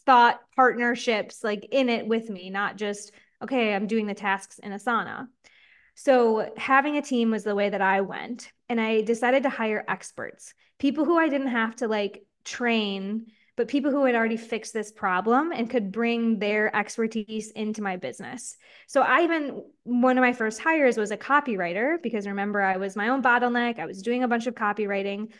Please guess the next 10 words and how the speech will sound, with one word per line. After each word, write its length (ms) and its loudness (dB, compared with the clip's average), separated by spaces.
So 140 -10
I 140 0
hired 240 0
a 40 -4
copywriter 600 0
who 140 0
was 180 0
better 480 -6
than 240 -8
me. 340 -12